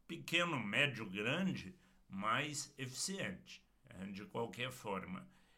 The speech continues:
E quero levar todo o meu conhecimento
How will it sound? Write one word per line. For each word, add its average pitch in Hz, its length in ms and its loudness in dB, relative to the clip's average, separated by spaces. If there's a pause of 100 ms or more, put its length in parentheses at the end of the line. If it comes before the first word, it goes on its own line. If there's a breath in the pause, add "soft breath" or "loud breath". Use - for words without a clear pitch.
E 113 340 -4
quero 123 460 2
levar 131 720 6 (480)
todo 185 320 4 (540)
o 131 80 -6
meu 135 300 2
conhecimento 127 960 0